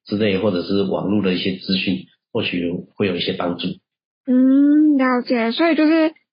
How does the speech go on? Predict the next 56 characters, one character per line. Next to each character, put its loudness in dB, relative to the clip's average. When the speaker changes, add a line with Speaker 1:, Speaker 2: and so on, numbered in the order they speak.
Speaker 2:
不 -4
要 0
只 -6
在 -2
意 -4
它 -2
外 2
表 -2
看 2
起 0
来 -2
怎 -8
么 -6
样， -4
Speaker 1:
对。 0
Speaker 2:
就 0
是 0
也 -4
要 -2
看 -2
一 -2
下 -2
它 -2
是 -2
不 0
是， 2
就 0
像 2
是 2
有 0
没 2
有 4
被 -2
可 -2
能 -2
拉 -2
皮 -2
过 0
后 2
之 -4
后， 0
然 -4
后 0
把 -4
它 -2
一 0
些 -2
结 -4
构 -2
性 -4
的 -4
东 -4
西 -4
破 -4
坏 -4
掉， -4